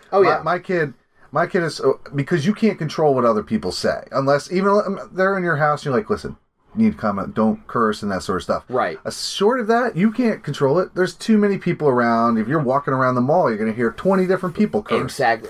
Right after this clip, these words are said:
Speaker 1: and, and that's, and, and that was always the weird thing about how I was raised, was just, like, I was raised in a pretty conservative home. So what I realized real quickly, again, when you start hearing the words and, like, your friends are using them, and you're like,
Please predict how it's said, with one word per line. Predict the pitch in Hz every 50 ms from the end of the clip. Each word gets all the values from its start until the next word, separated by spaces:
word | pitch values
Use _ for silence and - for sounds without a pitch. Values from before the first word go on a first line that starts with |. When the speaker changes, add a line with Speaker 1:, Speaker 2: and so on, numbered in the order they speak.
| 147 185
Speaker 1:
and, | 180 190 208
and | 175 185 185
that's, | 202 226 240 220 - - -
and, | - - - 151 160 156
and | 135 147 160 160
that | 170 175 170
was | 165 139
always | 151 151 143 131 -
the | 127
weird | 113 123 127 120
thing | 117 117 110 113
about | 110 104 98 92
how | 107 110 95 95 98
I | 110 147 170
was | 170 143 104 -
raised, | 110 101 95 92 92 92 - - -
was | 113 104 101 98 - -
just, | 110 101 - -
like, | 107 98 90 - - - - - - - - - -
I | 147
was | 156 160 139 151
raised | 156 151 156 139 135
in | 135 131
a | 120
pretty | 117 131 120 117
conservative | 110 120 110 104 - - 117 107 104 101 95 -
home. | - - 135 127 123 117
So | - - 131
what | 123 127 123
I | 131 151 175
realized | 175 151 135 131 123 113 110 110 104 98 - -
real | 113 104 -
quickly, | - - - 196 190 - 135 117 110 98 80
again, | 113 113 123 135 123 120
when | 113 110 107
you | 107 104
start | - - 120 104 98
hearing | - 131 127 123 120
the | 117
words | 110 113 113 113 113 113 107 107
and, | 107 104
like, | 107 107 101 -
your | 101 90
friends | - - - 160 190 196 170 143
are | 123
using | 110 107 110 107 104 107 104
them, | 101 101 101 101 - - _ _ _ _ _ _ _ _ _ -
and | 113 127
you're | 127 120
like, | 120 113 107 - -